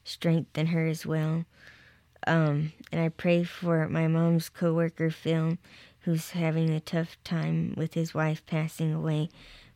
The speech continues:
Pray that you would be with him and comfort him. And I pray for, um,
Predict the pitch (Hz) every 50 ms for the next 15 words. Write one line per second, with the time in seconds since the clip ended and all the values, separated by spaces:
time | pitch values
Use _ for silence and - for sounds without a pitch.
0 | _ - 175 170 165 170 - - 165 170 165 180 - - 165 165 165 165 170 165
1 | - - 165 160 160 160 156 160 - - 180 160 160 165 - - - 151 156 170
2 | 156 151 156 156 160 160 - _ - _ _ _ _ - - - - _ _ _
3 | _ _ _ _ - - 170 165 160 156 - - 180 175 175 175 175 - - -
4 | 165 165 160 156 165 165 - - - - - - - _ _ _ - - - 175
5 | 165 160 151 147 151 151